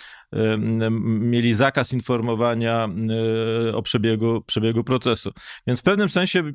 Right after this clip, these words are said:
e, Łukaszenka steroryzował, e, opinię publiczną na Białorusi. Zresztą jakby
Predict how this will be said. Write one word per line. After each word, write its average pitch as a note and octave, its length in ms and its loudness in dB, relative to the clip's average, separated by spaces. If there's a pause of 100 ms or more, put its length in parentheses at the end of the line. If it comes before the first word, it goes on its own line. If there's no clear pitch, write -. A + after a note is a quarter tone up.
e, C#3 200 0
Łukaszenka D3+ 460 0
steroryzował, C#3+ 1040 0 (400)
e, G2+ 60 -2
opinię B2+ 360 0
publiczną B2 440 -2
na A#2+ 120 0
Białorusi. A#2+ 720 0
Zresztą E3 520 0
jakby D#3 400 0